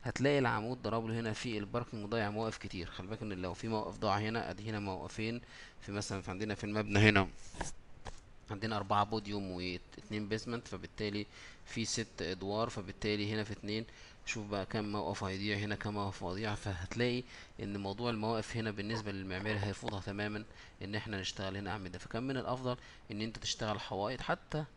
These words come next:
يعني دي الابعاد ال-، ال-، المبدئيه للحيطان. وارد ان الحيطان ايه الطول بتاعها يزيد، فممكن هنا مفيش مشكله بالنسبه للتيبيكال حتى لو زاد،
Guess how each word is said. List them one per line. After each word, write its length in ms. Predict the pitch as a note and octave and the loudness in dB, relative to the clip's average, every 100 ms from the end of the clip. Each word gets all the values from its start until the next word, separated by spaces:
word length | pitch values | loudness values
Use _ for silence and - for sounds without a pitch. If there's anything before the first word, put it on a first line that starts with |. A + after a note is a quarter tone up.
| - | -8
يعني 240 | F2+ F#2 | -4 -4
دي 260 | G2 A#2 F2 | -2 -2 -2
الابعاد 500 | G#2 - G2 F2 A#2 | -2 0 0 2 2
ال-، 140 | A2 | 2
ال-، 580 | E2 D#2+ F2+ F2 E2+ E2+ - - | 0 -2 -2 -2 -2 -4 -6 -8
المبدئيه 800 | B1 F#2+ F#2+ F#2 F#2 F#2+ G#2+ A2 | -8 -6 -6 -4 -4 -2 0 0
للحيطان. 500 | F#2+ - A2+ A2+ C3 - - - | -2 -6 -6 -4 -6 -10 -16 -8
وارد 320 | - C#3 C#3 A2 | 2 4 4 2
ان 100 | G#2+ | -2
الحيطان 460 | - A2 A2+ A#2 | -4 -2 -2 -2
ايه 300 | F2+ A2+ A2+ | -2 -2 -4
الطول 320 | - - A#2+ | -8 -6 -6
بتاعها 500 | G#2+ A2 A2 - A2+ G#2+ | -4 0 0 2 0 0
يزيد، 400 | G#2+ G2+ G#2 B2+ - - - - - | -2 -4 -2 -4 -6 -14 -14 -8 -2
فممكن 560 | A2+ C#3 C#3 C3 A2+ - - - | 0 0 0 -2 -2 -8 -14 -8
هنا 360 | G#2 B2 B2+ A2 | -2 0 2 0
مفيش 240 | B2+ A#2 | 0 -2
مشكله 400 | G#2+ - A#2 A2+ G#2+ | -2 -2 0 -2 -2
بالنسبه 300 | G2 G#2+ G2 | -4 -4 -4
للتيبيكال 420 | - G#2+ - G#2+ | -4 -8 -4 -2
حتى 260 | A2+ - | -2 0
لو 180 | G2 F2+ | -2 -2
زاد، 240 | G2 A#2 | 0 -2